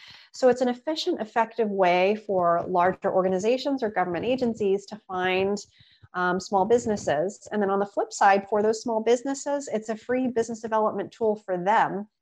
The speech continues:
that increases their visibility, um, and potentially is gonna bring them more revenue.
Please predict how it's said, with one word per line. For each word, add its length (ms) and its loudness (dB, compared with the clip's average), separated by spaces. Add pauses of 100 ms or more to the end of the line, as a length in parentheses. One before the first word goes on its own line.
(220)
that 240 0
increases 540 0
their 300 2
visibility, 840 2
um, 260 2
and 140 -2
potentially 420 -2
is 100 -2
gonna 160 -2
bring 220 -4
them 140 -2
more 180 2
revenue. 480 -4